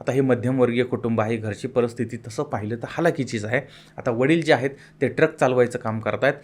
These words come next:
आणि ऋतिक जो आहे तो टेम्पो चालवण्याचं काम करतो आहे आणि ट्रक आणि टेम्पो चालवण्याचं दोघंही म-, बापलेकं काम करतायत आणि त्यावरती यांच्या कुटुंबाचा उदरनिर्वाह चाललेला आहे. असं सगळं काही सुरळीत चाललेलं होतं.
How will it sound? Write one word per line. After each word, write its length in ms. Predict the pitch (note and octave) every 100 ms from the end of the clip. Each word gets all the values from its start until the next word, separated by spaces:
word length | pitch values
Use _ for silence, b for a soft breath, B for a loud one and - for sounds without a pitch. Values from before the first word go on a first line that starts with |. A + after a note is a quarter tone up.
| B -
आणि 160 | A2+ A#2+
ऋतिक 280 | B2 D#3
जो 120 | C#3+ C3+
आहे 200 | A2 C3+
तो 500 | - - E3+ G#3 - -
टेम्पो 240 | D3+ D#3+
चालवण्याचं 500 | D#3+ B2+ A#2+ A2+ A2+
काम 220 | A2+ A2+
करतो 260 | A#2 G#2+ A#2+
आहे 220 | G#2+ F3 B B -
आणि 180 | A#2 A#2+
ट्रक 300 | A#2+ F#3+ D#3
आणि 160 | C3
टेम्पो 320 | B2 B2 A2+
चालवण्याचं 520 | B2 A2+ A#2 A2+ A2 C3
दोघंही 280 | A#2 A2 C#3+ -
म-, 240 | G2+ G#2 G2+ A2
बापलेकं 440 | A2 A2 A2 G#2+
काम 240 | C3 B2+ A#2+
करतायत 400 | G2+ G2 B2 D3
आणि 160 | D#3
त्यावरती 460 | D3+ C#3 B2 B2 C3
यांच्या 240 | A2 A#2
कुटुंबाचा 460 | A#2+ - G#2 G2 A2
उदरनिर्वाह 600 | G#2 G2+ F#2+ G2 F#2 D3 B B B -
चाललेला 340 | E3 D3 A#2
आहे. 180 | A2 C#3 B B -
असं 180 | C3 F3
सगळं 300 | E3+ C#3 C#3+
काही 160 | D3
सुरळीत 300 | C#3+ C3+ B2+
चाललेलं 400 | B2+ B2 A#2+ A#2+
होतं. 300 | A2+ A2+ A#2